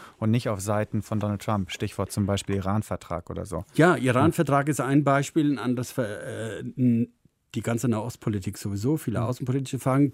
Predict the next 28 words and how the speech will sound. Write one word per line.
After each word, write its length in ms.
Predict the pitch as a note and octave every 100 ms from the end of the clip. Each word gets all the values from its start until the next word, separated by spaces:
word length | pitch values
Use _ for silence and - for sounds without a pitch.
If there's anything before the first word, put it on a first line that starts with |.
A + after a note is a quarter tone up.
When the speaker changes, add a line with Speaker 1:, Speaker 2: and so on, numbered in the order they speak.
| -
Speaker 2:
Klima. 760 | - F3 G3+ A3+ A2+ E2 D2+ D#2+ _ - - - - - - - _ _ -
Mag 200 | B2 C3+
sein, 240 | - C#3 D#3
dass 160 | C3+
Klimaschützer 580 | C#3+ C#3+ D3 - C3+ C#3+
Ihnen 200 | A#2 A#2+
vorwerfen, 440 | - B2+ C3+ A2+
das 120 | A#2+ G2+
sind 120 | A2
alles 220 | A2+ A2+
nur 140 | B2
Lippenbekenntnisse 1160 | A#2 C3+ E3 - D#3+ A#2 - G#2+ F#2+ - G#2 G#2+
von 220 | - G#2+
ihm, 420 | G2+ C3 A2 G#2+ -
aber, 580 | C3 C3 C3+ C#3 C3 -
äh, 200 | B2+ C3
es, 140 | C#3 C3+
es, 180 | C3+
es 160 | D#3 B2
macht 220 | D#3 D3
auch 120 | D3+
einen 180 | C3+ A#2+
Unterschied 800 | - G#3+ G#3+ D#3 A#2+ - G2+ F#2+
aus, 440 | E2 F#2 E2+ - -
ob 220 | A2+ G#2+
ich 220 | A2 B2+
wie 120 | G#2+
Trump 600 | - F#2 A#2+ F3 F2+ -